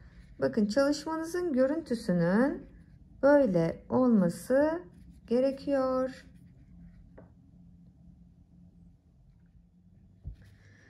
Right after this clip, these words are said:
Şimdi kilitli gözleri takacağız. Gözlere on üçüncü ve on dördüncü sıralar arasına. Buradan sayıyorsunuz.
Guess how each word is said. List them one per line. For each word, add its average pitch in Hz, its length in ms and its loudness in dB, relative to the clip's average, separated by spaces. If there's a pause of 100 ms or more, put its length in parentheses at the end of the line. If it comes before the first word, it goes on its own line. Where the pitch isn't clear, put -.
(220)
Şimdi 277 720 2
kilitli 302 420 -2
gözleri 214 760 4 (100)
takacağız. 151 680 -2 (720)
Gözlere 320 720 6 (320)
on 330 120 4
üçüncü 233 540 4
ve 190 300 4 (100)
on 277 280 4
dördüncü 196 520 6
sıralar 202 480 2
arasına. 165 680 0 (500)
Buradan 185 280 2
sayıyorsunuz. 269 920 0